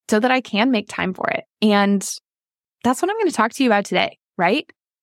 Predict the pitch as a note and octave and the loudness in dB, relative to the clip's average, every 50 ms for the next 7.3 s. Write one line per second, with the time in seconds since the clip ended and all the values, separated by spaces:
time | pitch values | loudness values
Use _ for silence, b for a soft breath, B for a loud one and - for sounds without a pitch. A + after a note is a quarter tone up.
0 | _ _ _ _ _ _ _ _ _ _ - A#3 A3+ - - - - A#3 A3+ C4 | _ _ _ _ _ _ _ _ _ _ -4 -4 -4 -4 -6 -2 0 0 2 2
1 | D#4 D#4+ D4 A#3+ G3 - G3 G3 G#3 F#3+ G#3 A#3+ - - - G#3+ G3+ G3+ G3 - | 2 0 0 0 -2 -2 -4 -2 -2 0 0 -2 -4 -2 -2 0 0 -2 -2 0
2 | - F#3 G3 - - - - F#3+ F#3 G3 - - - _ _ _ _ _ _ - | 0 0 0 0 -4 -4 -2 -2 -2 -2 -4 -10 -20 _ _ _ _ _ _ -8
3 | F3 - F#3 F#3+ A3+ A3 - - - F#3+ - - - - _ _ _ _ _ _ | -4 0 0 0 0 -2 -4 -10 -10 -12 -12 -14 -18 -18 _ _ _ _ _ _
4 | _ _ - - B3 A3+ A3+ A#3 G3+ G3 G3 G#3+ A3+ - - C#4 C#4 C4 A#3 - | _ _ -4 0 0 2 2 2 2 2 2 2 2 2 0 0 0 0 0 0
5 | A3 G#3+ - - G3 G3 G#3+ A#3 A#3+ A3+ F#3+ G3 G#3 A3 - A3+ A3+ A3+ F#3 G3 | 0 -2 0 0 0 0 2 2 2 2 2 0 0 -2 0 0 0 0 2 2
6 | G3 G3+ A#3 - _ _ _ _ _ _ - - - C#4 D4+ D4+ - - - - | 0 0 0 -4 _ _ _ _ _ _ -14 -6 -2 0 0 0 0 -2 -6 -12
7 | - - - - - | -16 -16 -16 -16 -20